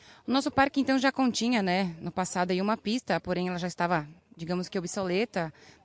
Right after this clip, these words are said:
não entregava a segurança aos skatistas, a quem vinha aqui fazer a prática esportiva. Nós recebemos, então, uma emenda parlamentar indicativa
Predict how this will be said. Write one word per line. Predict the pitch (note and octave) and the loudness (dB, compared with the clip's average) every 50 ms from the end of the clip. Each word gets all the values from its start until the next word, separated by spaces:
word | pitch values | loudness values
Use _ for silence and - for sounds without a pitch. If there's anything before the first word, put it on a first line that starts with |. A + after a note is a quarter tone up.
| - | -6
não | F#3 F#3 F#3 F#3 F#3+ F#3+ F#3 F3 E3 D#3+ - - | -2 -2 0 0 0 0 -2 -2 -4 -6 -8 -8
entregava | - F3 - G3+ F#3+ E3+ F3+ F#3 G3 G3+ G3+ | -8 -6 -4 -2 0 4 4 6 6 4 2
a | F#3+ | -2
segurança | - - F3 F3+ F3+ F3 F#3 G3 G#3+ G#3 - | -6 -6 -6 -4 -2 0 0 0 0 -2 -4
aos | F3 D#3+ | -6 -6
skatistas, | D#3+ - - G3 G3+ - - G#3+ A3 A3 - - E3+ E3+ | -8 -8 -6 -6 -6 -4 -2 -2 -2 -2 -2 -2 -4 -4
a | E3 | -4
quem | - F#3 F#3 F3 | -2 -4 -4 -2
vinha | F3 F#3 F#3+ F3+ | -2 -2 -2 -2
aqui | E3+ - F#3 F3+ - - - - - - - - | -4 -4 -4 -6 -6 -6 -12 -20 -20 -20 -20 -10
fazer | - F#3+ F#3 G3 | -4 -2 2 2
a | F#3+ | 2
prática | - - F#3+ F3+ - - - | 4 4 4 2 2 0 -4
esportiva. | G#3 - - A3+ B3 - - - A#3+ C4 B3 C#4+ C4+ - _ _ - - - - - _ - | -4 -2 0 0 0 0 2 2 2 2 2 2 -2 -2 _ _ -20 -20 -20 -20 -12 _ 0
Nós | G3+ G3+ G3+ | 2 2 2
recebemos, | G3 G#3+ G3+ - G#3+ F#3+ F#3 G#3 A3 A3+ G3+ | 2 0 0 0 0 2 4 4 4 4 2
então, | G3+ F#3+ - G3+ G3 | 0 0 0 0 2
uma | G3 F#3+ | 2 2
emenda | F3+ F#3 F#3+ G3 G3+ F#3+ | 0 2 0 0 0 0
parlamentar | - G3 F3+ F3 F3 E3+ E3+ - F3+ F3+ | 0 0 0 0 0 0 0 0 0 0
indicativa | F3+ - - F#3+ E3+ - - G3 G3+ F#3+ F#3 E3 - | 0 -2 -4 -4 -4 -2 0 0 2 2 2 2 0